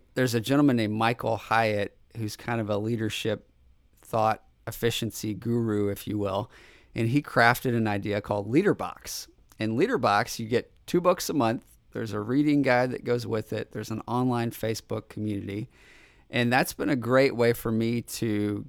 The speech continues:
get exposed to books that I wouldn't normally get exposed to.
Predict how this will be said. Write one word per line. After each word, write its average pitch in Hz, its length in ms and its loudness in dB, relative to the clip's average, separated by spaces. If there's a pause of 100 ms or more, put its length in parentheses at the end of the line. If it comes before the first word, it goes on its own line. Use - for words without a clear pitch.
get 123 180 0
exposed 113 580 -2
to 117 40 -10
books - 360 -4
that 104 100 -4
I 104 60 0
wouldn't 107 260 -4
normally 107 340 -4
get 104 200 -8
exposed 135 480 -8
to. 175 180 -8